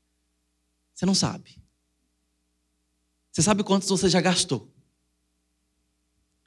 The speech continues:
Tem mais futuro ou mais passado?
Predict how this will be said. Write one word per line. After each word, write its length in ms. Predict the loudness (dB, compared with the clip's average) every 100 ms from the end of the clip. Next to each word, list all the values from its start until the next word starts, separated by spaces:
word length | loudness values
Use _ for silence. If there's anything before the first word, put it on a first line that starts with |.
| _ _ _ _ _ _
Tem 100 | -2 2
mais 200 | 4 4
futuro 840 | 2 6 6 6 0 -10 -20 _ _ _ _ _ _
ou 80 | 0
mais 180 | 2 4
passado? 520 | 2 0 -2 -4 -10